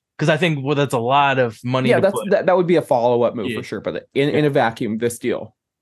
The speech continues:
Speaker 1: I think we win fifty games with Wendell at five. So I, I, I would do it.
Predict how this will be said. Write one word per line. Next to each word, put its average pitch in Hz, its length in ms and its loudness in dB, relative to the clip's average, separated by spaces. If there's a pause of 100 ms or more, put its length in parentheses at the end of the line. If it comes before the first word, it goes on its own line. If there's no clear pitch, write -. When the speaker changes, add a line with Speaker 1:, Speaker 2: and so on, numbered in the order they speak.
Speaker 1:
I 196 100 2
think 311 220 2
we 196 80 2
win 151 180 4
fifty 135 300 -2
games 131 260 0
with 104 120 -10
Wendell 113 340 0
at 92 140 -10
five. 101 420 -4 (2500)
So 156 160 0
I, 165 300 2
I, 175 120 -6
I 156 100 0
would 143 140 0
do 101 140 -8
it. - 80 -20